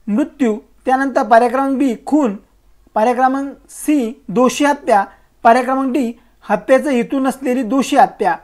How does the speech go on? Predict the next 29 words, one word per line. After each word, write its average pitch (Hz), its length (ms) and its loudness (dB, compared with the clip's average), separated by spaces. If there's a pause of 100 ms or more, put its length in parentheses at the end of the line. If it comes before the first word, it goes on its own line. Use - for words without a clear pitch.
(560)
तर 208 80 -6
विद्यार्थी 208 400 0
मित्रांनो, 269 480 0 (220)
या 247 80 2
प्रश्नाचं 254 480 -2
योग्य 233 320 2
उत्तर 262 200 0
आहे 247 220 4
पर्याय 233 300 0
क्रमांक 247 420 -4 (160)
ए, 277 280 0 (760)
कार 262 220 4
चालवणारी 277 540 0
व्यक्ती 262 540 -6 (280)
कारवरील 277 460 2
नियंत्रण 269 440 -2
गमावते 254 720 -2
आणि 240 160 -2
पादचाऱ्याच्या 254 760 2
मृत्यूस 254 360 -6
कारणीभूत 254 440 0
ठरते, 226 520 -2 (420)
तर 262 240 2 (460)
कार 254 220 4
चालवणाऱ्या 262 560 2
व्यक्तीने 269 520 -4
केलेला 254 600 2
गुन्हा 254 360 0
हा 226 320 2